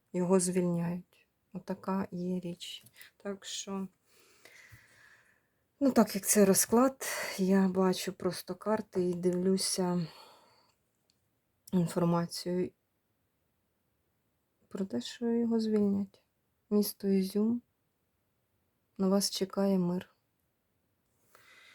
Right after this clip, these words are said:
І не одної негативної я не бачу карти. І Верховний суд. Звідти потікали навіть всі їх, е, н-,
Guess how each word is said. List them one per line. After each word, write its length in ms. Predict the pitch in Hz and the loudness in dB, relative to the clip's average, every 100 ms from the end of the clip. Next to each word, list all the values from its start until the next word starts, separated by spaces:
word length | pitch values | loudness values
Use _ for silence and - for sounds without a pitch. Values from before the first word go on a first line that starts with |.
| _ _ _ _ _ _ - | _ _ _ _ _ _ -2
І 140 | 196 | 4
не 280 | 196 196 196 | 6 6 4
одної 380 | 185 202 214 202 | 2 0 0 0
негативної 840 | 196 170 190 - 190 190 190 190 | 0 -2 -8 -6 -4 -2 -2 -2
я 80 | 190 | -2
не 100 | 190 | -4
бачу 360 | 190 196 - - | -6 -12 -14 -14
карти. 500 | 185 185 - 202 190 - _ _ _ _ - | -14 -14 -18 -16 -16 -16 _ _ _ _ -12
І 60 | |
Верховний 600 | 190 190 - 220 208 202 | -8 -6 -6 -8 -2 -2
суд. 400 | 196 - 214 214 - - - _ _ _ _ _ - - - - | -2 -4 -4 -6 -10 -20 -20 _ _ _ _ _ -20 -20 -20 -16
Звідти 680 | 202 208 214 - - 208 196 196 | -4 0 0 0 -2 2 2 2
потікали 580 | 202 202 202 202 196 190 | 0 -2 0 4 4 6
навіть 360 | 185 185 185 | 4 2 0
всі 300 | - - - | -4 -8 0
їх, 560 | 196 185 185 - - - | 4 4 2 -2 -14 -10
е, 40 | 196 190 185 190 180 _ _ _ _ _ _ _ _ - - _ | -4 -2 -2 -4 -6 _ _ _ _ _ _ _ _ -20 -20 _
н-, 100 | - | -8